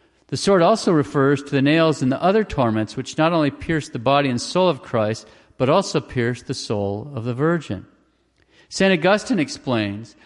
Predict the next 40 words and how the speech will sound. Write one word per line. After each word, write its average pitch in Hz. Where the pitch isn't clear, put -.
that 151
just 202
as 180
when 185
a 160
man 156
stabs 160
with 147
one 151
stroke 151
of 135
the 120
sword 139
two 180
persons 165
who 139
are 123
next 156
to 139
each 107
other, 104
so -
as 160
to 143
kill 180
the 147
one 135
and 127
wound 156
and 127
pierce 151
the 127
other, 107
so 175
too 165
this 185
sword 143
which 127
killed 185
Christ 98